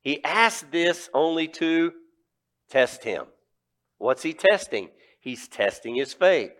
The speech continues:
For he already knew what he had in mind, what was in his mind. He knew what he's gonna do, okay? He had it in mind,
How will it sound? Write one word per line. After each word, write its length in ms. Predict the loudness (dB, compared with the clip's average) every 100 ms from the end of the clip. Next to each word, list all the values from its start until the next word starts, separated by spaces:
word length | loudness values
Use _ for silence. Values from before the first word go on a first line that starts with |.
| _ _ _ _ _ _
For 140 | 2
he 240 | 2 0 4
already 460 | 6 6 2 2
knew 240 | 6 6 8
what 160 | 2
he 100 | 2
had 280 | 6 6 6
in 160 | 0 0
mind, 420 | 2 4 2 -2
what 380 | 0 0 0 -10 -6
was 280 | -4 -4 -4
in 180 | -6 -4
his 280 | -4 -6
mind. 200 | 0 0 0 -16 _ _
He 120 | -4
knew 120 | 0 0
what 100 | 0
he's 140 | -6
gonna 220 | -8 -6
do, 140 | -10 -14 _ -20
okay? 300 | -2 -2 -2 -8
He 100 | -2
had 160 | 0
it 80 | 0
in 80 | -6
mind, 240 | -10 -12